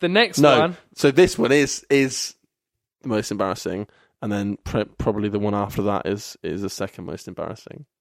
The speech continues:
Speaker 2: Also, the language used is embarrassing.
Speaker 1: So, <laughs> the, the next one on the list is get buff.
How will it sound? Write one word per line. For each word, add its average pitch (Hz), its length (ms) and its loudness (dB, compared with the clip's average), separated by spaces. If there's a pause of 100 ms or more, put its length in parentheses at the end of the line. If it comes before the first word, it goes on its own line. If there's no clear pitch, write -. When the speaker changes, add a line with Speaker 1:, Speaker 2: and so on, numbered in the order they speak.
(500)
Speaker 2:
Also, 180 300 6
the 127 140 2
language 117 420 2
used 95 400 -6
is - 100 -4
embarrassing. - 560 -10 (380)
Speaker 1:
So, - 240 -6
<laughs> - 1400 -2
the, 170 260 2 (420)
the 165 120 0
next 196 340 0
one 175 140 2
on 151 80 -2
the 147 60 -4
list 135 340 -2 (100)
is 147 380 -2 (3250)
get 226 240 4 (240)
buff. 175 540 0